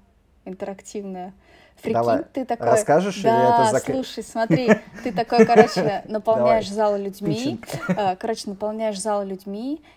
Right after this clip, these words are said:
Speaker 1: и показываешь портрет каждого зрителя крупно на экране в течение, там,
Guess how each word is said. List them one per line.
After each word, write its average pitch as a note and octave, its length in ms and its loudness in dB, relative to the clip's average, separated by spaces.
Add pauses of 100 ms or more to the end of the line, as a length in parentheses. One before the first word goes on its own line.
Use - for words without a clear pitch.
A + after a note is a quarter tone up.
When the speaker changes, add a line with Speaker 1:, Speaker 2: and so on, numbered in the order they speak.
(140)
Speaker 1:
и G#3 520 -10
показываешь A3 560 -6
портрет G3+ 460 -10
каждого G3 380 -8
зрителя G#3+ 420 -12
крупно A3+ 400 -12
на G3 180 -12
экране G#3+ 380 -10
в - 40 -20
течение, G#3 520 -12
там, F#3 220 -14